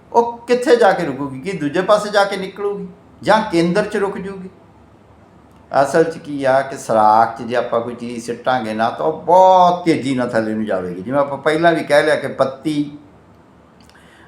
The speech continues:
ਜਿਹੜੀ ਮੀਟਰ per second ਦੀ ਰਫ਼ਤਾਰ ਨਾਲ ਤੇਜ਼ੀ ਜਾਊਗੀ। ਇੰਨਾ ਤੇਜ਼ੀ, ਤੇਜ਼ੀ, ਤੇਜ਼ੀ ਹੁੰਦੀ ਜਾਊਗੀ। ਤੇਜ਼ ਹੋਊਗੀ, ਪਰ ਉਹਦੀ ਰਫ਼ਤਾਰ ਇੰਨੀ ਵੱਧ ਜੂਗੀ ਕਿ ਉਹ ਨਾ ਕੇਂਦਰ ਤੋਂ ਅੱਗੇ ਹੀ ਲੰਘ ਜੂਗੀ।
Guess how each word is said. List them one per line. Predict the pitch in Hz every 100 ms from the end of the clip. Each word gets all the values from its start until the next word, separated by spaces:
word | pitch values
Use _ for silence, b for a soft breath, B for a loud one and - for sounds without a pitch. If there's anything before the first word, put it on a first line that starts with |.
| -
ਜਿਹੜੀ | 143 147 143
ਮੀਟਰ | 123 139 - 131 127 185
per | 196
second | - 147 139 127
ਦੀ | 131
ਰਫ਼ਤਾਰ | 127 - 131 120
ਨਾਲ | 120 117
ਤੇਜ਼ੀ | 117 95 92
ਜਾਊਗੀ। | 85 80 - 160
ਇੰਨਾ | 208 247
ਤੇਜ਼ੀ, | 208 202 202 226
ਤੇਜ਼ੀ, | 214 202 196
ਤੇਜ਼ੀ | 190 214 208 214 185
ਹੁੰਦੀ | 147 113
ਜਾਊਗੀ। | 104 92 87 - - b b b -
ਤੇਜ਼ | 233 254 269
ਹੋਊਗੀ, | 339 208 202 214
ਪਰ | 233 254
ਉਹਦੀ | 269 277
ਰਫ਼ਤਾਰ | 170 139 - 139 156 202
ਇੰਨੀ | 220 214 220 208
ਵੱਧ | 120 160 233
ਜੂਗੀ | 269 - - 131 87 - - _ - _ _ _ _ _
ਕਿ | 190
ਉਹ | 208 196 190
ਨਾ | 196
ਕੇਂਦਰ | 196 170 165 160 165 165
ਤੋਂ | 160
ਅੱਗੇ | 123 143
ਹੀ | 127
ਲੰਘ | 90 98
ਜੂਗੀ। | 107 104 90